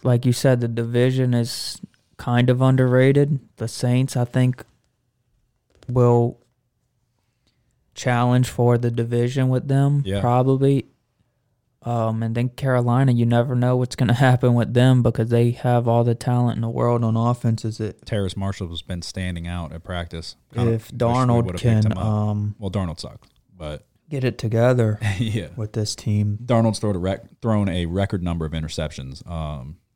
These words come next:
Speaker 1: And then who
Speaker 2: in
Speaker 1: knows
Speaker 2: training
Speaker 1: what
Speaker 2: camp.
Speaker 1: Atlanta, they may be just cursed.
Speaker 2: Yeah, who cares? Fuck 'em.
Speaker 1: But
Speaker 2: Um,
Speaker 1: they w-, if they beat the Bucs twice, I mean.
Speaker 2: But so that brings me to my last win total, Packers over ten, minus one sixty. I feel like,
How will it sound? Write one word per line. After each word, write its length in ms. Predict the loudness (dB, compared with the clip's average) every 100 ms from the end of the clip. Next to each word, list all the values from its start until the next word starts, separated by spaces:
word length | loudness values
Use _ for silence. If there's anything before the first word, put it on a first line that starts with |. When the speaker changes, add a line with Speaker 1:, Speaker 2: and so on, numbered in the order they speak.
| -4
Speaker 1:
And 100 | 0
then 140 | 0
who 120 | 0
Speaker 2:
in 80 | 0
Speaker 1:
knows 160 | 0 0
Speaker 2:
training 120 | -2
Speaker 1:
what 80 | -4
Speaker 2:
camp. 120 | -4
Speaker 1:
Atlanta, 340 | -4 -4 -4
they 180 | 0 2
may 180 | 2 2
be 160 | 2 -2
just 320 | -4 -6 -10
cursed. 600 | -10 -8 -8 -10 -14 -16 _ _ _ _ -4
Speaker 2:
Yeah, 160 | 0
who 100 | 0
cares? 320 | -4 -12 -18
Fuck 240 | -16 -16 -14
'em. 100 | -20 _ _
Speaker 1:
But 60 | 0
Speaker 2:
Um, 460 | 4 4 4 0 0
Speaker 1:
they 160 | 0
w-, 240 | 0 -2 0
if 180 | -2 2
they 100 | 2
beat 200 | 2 0
the 80 | 0
Bucs 300 | -2 -4 -8
twice, 400 | -6 -4 -6 -6
I 40 |
mean. 220 | -6 -6 -8 _ _ -20 _ _ _
Speaker 2:
But 160 | -4 0
so 180 | 2 2
that 160 | 2 2
brings 240 | 0 0
me 100 | -4
to 100 | -2
my 120 | -2
last 400 | -2 -2 -2 -2
win 240 | -2 -4 -4
total, 280 | -6 -6 -8
Packers 460 | -6 -4 -4 -6 -6
over 280 | -4 -4 -4
ten, 380 | -6 -10 -10 -16 _ _ _
minus 320 | -12 -8 -6 -8
one 160 | -10
sixty. 480 | -10 -12 -12 -18 -20 _ _ _ _ _ _ _ _ _ _ _ _ _ _
I 100 | -6
feel 240 | 0 2 4
like, 380 | 2 0 -2